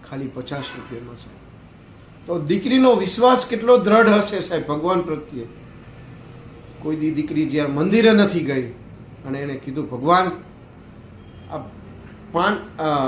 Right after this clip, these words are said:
બચતનો ગલ્લો મારો લઈ લ્યો ને તમે મને ચમત્કાર આપી દો."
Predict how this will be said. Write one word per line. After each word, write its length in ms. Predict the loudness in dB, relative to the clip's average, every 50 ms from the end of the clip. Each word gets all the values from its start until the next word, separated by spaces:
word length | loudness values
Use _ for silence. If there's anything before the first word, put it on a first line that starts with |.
| -4 -6 -8 -12 -14 -16 -18 -18 -18 -8 -4
બચતનો 520 | -4 -2 0 0 0 0 0 2 2 2
ગલ્લો 320 | 4 4 4 6 6 6 6
મારો 240 | 6 4 4 4
લઈ 280 | 4 4 4 2 2 0
લ્યો 120 | 0 0
ને 60 | 0 0
તમે 200 | -2 -2 0 0
મને 220 | 0 0 0 -2
ચમત્કાર 540 | -4 -4 -4 -4 -4 -4 -4 -6 -6 -4 -4
આપી 220 | -4 -6 -8 -12
દો." 240 | -14 -14 -14 -14